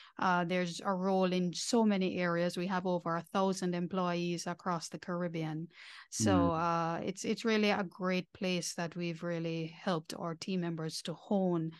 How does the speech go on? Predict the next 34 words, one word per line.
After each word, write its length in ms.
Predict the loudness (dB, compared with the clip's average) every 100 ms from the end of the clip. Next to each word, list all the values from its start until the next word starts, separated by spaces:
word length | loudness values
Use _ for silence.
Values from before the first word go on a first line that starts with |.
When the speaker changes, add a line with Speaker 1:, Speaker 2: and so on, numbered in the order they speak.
| -20 _
Speaker 1:
who 200 | 4 6
they 220 | 6 2
are 280 | 2 2 0 -2
and 140 | -4 -4
to 80 |
grow 340 | -8 -4 -2 0
Speaker 2:
Mm. 80 | -2
Speaker 1:
into 220 | -4 -4
the 120 | -6
best 320 | -6 -8 -8
versions 460 | -6 -4 -4 -6 -6
of 100 | -8
themselves. 720 | -8 -8 -8 -8 -10 -12 -18 _ _ _ -20 -20 _
Speaker 2:
You 140 | 8
know, 60 | 10
so 160 | 10 8
aside 360 | 10 8 6
from 300 | 6 6 8
all 260 | 10 8 6
the 360 | 6 6 6
support 480 | 4 -2 4 6 8
that 100 | 6
you 100 | 4
give 300 | 2 -2 -2
to, 140 | -2 4 6 6
um, 280 | 4 2 -4
employees, 840 | -2 -2 2 4 4 4 2 2 -4 -14 -18 0
not 260 | 6 6 6
least 320 | 2 0 0
the 420 | 2 4 4 2 2
loving 400 | 6 6 6 4
environment, 1000 | 2 2 4 4 4 0 0 -4 -12 -14 -18 -20 -20 _
um, 380 | 4 6 6 0
Speaker 1:
Yes. 100 | -4